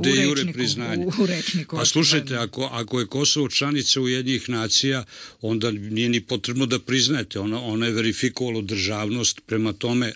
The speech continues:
Speaker 1: vi na to niste reagovali, prema tome, to je to.
Speaker 2: Mhm.
Speaker 1: E, znate šta,
Speaker 2: Mada
Speaker 1: to
Speaker 2: možda treba podsjetiti da ni to ne može bez Rusije i Kine,
Speaker 1: Pa
Speaker 2: nezavisno
Speaker 1: znate šta?
Speaker 2: čak i od Srbije,
Speaker 1: Ne,
Speaker 2: da.
Speaker 1: to,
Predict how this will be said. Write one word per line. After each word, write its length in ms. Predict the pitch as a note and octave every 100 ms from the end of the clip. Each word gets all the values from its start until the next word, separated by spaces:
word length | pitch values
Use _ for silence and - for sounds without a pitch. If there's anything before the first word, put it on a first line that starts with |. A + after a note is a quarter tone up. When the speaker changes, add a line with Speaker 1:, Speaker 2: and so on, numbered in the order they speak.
| -
Speaker 1:
vi 180 | B2 C3+
na 120 | B2+
to 200 | - C3
niste 360 | B2+ A#2 - A2+
reagovali, 720 | A2 G2+ G#2 A2 A2+ A#2 - - - - - -
prema 300 | E2+ E2 D#2
tome, 320 | G#2 G#2 G#2+
to 180 | - A#2
je 140 | D3+
to. 160 | B2+ D2+
Speaker 2:
Mhm. 80 | D#2 - - - -
Speaker 1:
E, 100 | A2
znate 360 | B2+ G3 F3+
šta, 200 | - E3
Speaker 2:
Mada 160 | F#3+ G#3
Speaker 1:
to 60 |
Speaker 2:
možda 220 | G#3+ G3+ A3
treba 300 | A3 A3 G#3
podsjetiti 680 | F#3+ F#3+ A#3 A3 A3 A3+
da 140 | F#3+ F#3+
ni 160 | F#3+
to 180 | F#3+ G#3+
ne 160 | A#3+ A3+
može 300 | A#3 G#3 G#3+
bez 300 | F#3+ G#3 F3+
Rusije 640 | F#3+ F#3 - G3 F3+ F3
i 40 | E3+
Kine, 440 | - E3 E3 D3+
Speaker 1:
Pa 300 | C3+ - -
Speaker 2:
nezavisno 220 | C3 D3 D3+ E3
Speaker 1:
znate 260 | D#3+ E3+
šta? 180 | E3 D#3+
Speaker 2:
čak 100 | A2
i 100 | E3
od 120 | D3
Srbije, 360 | - C#3 C#3+ -
Speaker 1:
Ne, 180 | B2+ C3+
Speaker 2:
da. 60 | C3
Speaker 1:
to, 200 | A#2